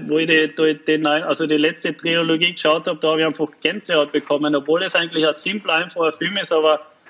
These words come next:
der Film war aus und, und es war einfach nur schön, es war einfach nur, ah, ich hab so Glücksgefühle, keine Ahnung was gehabt, es hat mir einfach so viel Freude bereitet und keine Ahnung, warum man,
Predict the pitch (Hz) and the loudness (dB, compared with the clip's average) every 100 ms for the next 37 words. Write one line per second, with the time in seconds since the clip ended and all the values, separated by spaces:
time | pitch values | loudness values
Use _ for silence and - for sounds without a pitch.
0 | - _ _ _ _ 202 196 - 202 220 | -20 _ _ _ _ 0 0 0 -2 0
1 | 190 160 147 202 202 180 165 156 151 147 | 0 2 2 0 -2 -6 -6 -8 -4 0
2 | 156 156 165 156 165 160 147 - 160 180 | 0 0 0 0 0 0 0 0 -2 0
3 | 160 - 151 156 160 151 151 151 - - | -2 0 -2 0 0 4 4 2 0 -14
4 | _ _ _ _ _ - - - 165 156 | _ _ _ _ _ -20 -18 -4 0 4
5 | 156 156 147 151 165 - 175 175 170 165 | 2 0 -2 -2 -2 -2 0 2 2 2
6 | 156 185 208 - 170 175 170 165 165 160 | 0 -2 -2 -2 -2 0 -2 0 -2 0
7 | 160 185 175 - 165 156 160 170 165 165 | 0 0 -2 0 0 0 0 0 -2 -2
8 | 165 156 170 180 - 165 190 180 165 156 | -2 -4 -4 -4 -2 0 2 0 2 2
9 | 156 160 151 151 143 127 _ _ _ - | 2 0 -2 -4 -6 -12 _ _ _ -4
10 | 185 175 190 202 175 160 170 160 147 135 | 0 0 0 -2 -4 -4 -4 0 0 0